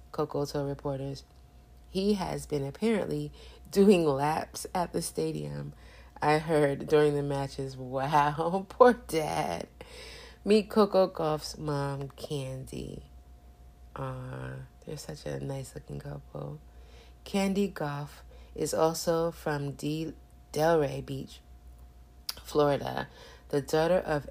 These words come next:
Eddie Red Odom and Yvonne Lee Odom. Her dad, Eddie, played college football and then minor league baseball before launching a little league for black kids to play in. Nice.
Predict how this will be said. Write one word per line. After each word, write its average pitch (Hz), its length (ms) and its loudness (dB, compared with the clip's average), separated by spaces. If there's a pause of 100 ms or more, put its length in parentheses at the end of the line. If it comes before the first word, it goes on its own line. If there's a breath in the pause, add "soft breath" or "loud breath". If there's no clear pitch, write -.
Eddie 170 300 0
Red 156 440 0
Odom 143 480 0
and 139 220 -2
Yvonne 143 480 -2
Lee 147 160 0
Odom. 131 460 -4 (440 loud breath)
Her 160 200 6
dad, 175 500 2 (100)
Eddie, 147 440 -2
played 156 500 -2
college 160 420 -2
football 156 520 -6 (640 soft breath)
and 147 240 -2
then 147 340 -2
minor 147 300 -2
league 165 260 -2 (160)
baseball 143 580 -2
before 147 400 -4
launching 170 640 -4
a 147 140 -4
little 156 240 0
league 151 320 -2
for 160 160 -6
black 196 340 0
kids 156 360 -6
to - 100 -6
play 151 360 -4
in. 143 360 -6
Nice. 165 1000 -4